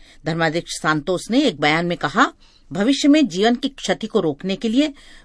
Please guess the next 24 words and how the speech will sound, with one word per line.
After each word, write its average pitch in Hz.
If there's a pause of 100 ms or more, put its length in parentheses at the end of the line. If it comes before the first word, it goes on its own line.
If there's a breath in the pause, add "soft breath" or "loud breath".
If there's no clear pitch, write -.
मृत्यु 262
के 131
विशिष्ट -
कारणों 180
की 185
जांच 185 (200)
बहुत 160 (140)
जरूरी 175
है।" - (240)
विदेशों 226
में 285
कार्यरत 170
फिलिपिनो 202
श्रमिकों 175
के 262
अधिकारों 160
के 233
लिए 214
संघर्षरत - (460 loud breath)
मिग्रांते 226
इंटरनेशनल 196
संगठन 170
ने 180
भी 277